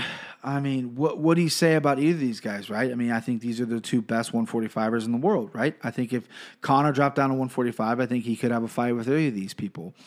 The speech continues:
and, and sell a lot of pay-per-views. I, I love Max Holloway. Um, I wasn't a Max guy when he first joined, um, the U F C. He lost to Dustin Poirier by submission. I was like, "I don't know about this kid."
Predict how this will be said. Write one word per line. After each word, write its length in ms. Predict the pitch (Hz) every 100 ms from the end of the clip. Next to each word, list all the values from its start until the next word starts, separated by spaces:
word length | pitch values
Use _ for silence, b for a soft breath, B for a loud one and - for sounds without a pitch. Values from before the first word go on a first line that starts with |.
| B B B
and, 220 | 107 113 110
and 220 | 123 120
sell 420 | - 147 127 113
a 60 | 107
lot 240 | 113 117
of 60 | 113
pay-per-views. 440 | 120 110 120 113 -
I, 300 | 110 113 110
I 140 | 107 113
love 260 | 120 123
Max 260 | 123 123 -
Holloway. 540 | 123 123 123 127 131 - B B B -
Um, 280 | 113 113 110
I 120 | 117
wasn't 380 | 113 127 135 131
a 40 |
Max 400 | 123 123 131 -
guy 260 | - 135 135
when 120 | 131
he 60 |
first 360 | 117 131 123 -
joined, 520 | - 123 127 127 123 - B B B _
um, 320 | 120 120 117 117
the 140 | 113
U 140 | 123
F 40 | 117
C. 340 | - 127 127
He 120 | 120
lost 240 | 120 117 113
to 80 | 117
Dustin 260 | 117 120
Poirier 320 | 113 120 117
by 140 | 110 107
submission. 560 | - 113 110 - 117
I 100 | 107
was 220 | 101 98 104
like, 180 | -
"I 80 | 107
don't 160 | 113 110
know 100 | 113
about 220 | 107 107
this 160 | 214 -
kid." 420 | - 107 104